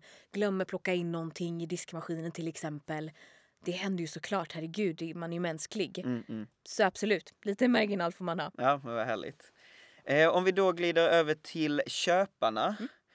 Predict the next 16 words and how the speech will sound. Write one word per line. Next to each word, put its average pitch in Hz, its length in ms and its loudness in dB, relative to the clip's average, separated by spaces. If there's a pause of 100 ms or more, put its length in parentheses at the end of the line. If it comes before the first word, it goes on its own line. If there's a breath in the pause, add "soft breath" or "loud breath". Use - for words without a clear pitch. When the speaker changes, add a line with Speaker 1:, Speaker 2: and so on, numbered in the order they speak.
(300 soft breath)
Speaker 2:
Vad 156 480 4
är 156 60 4
de 151 140 -2
vanligaste 151 440 2
frågorna 131 360 -4
du 127 100 -10
får 117 420 -2
av 156 100 -4
köpare 147 480 -6 (160)
när 127 140 -12
du 120 80 -8
är 117 120 -6
ute 110 640 -6
och 120 400 -12
visar 135 360 -8 (240)
lägenheter? - 500 -10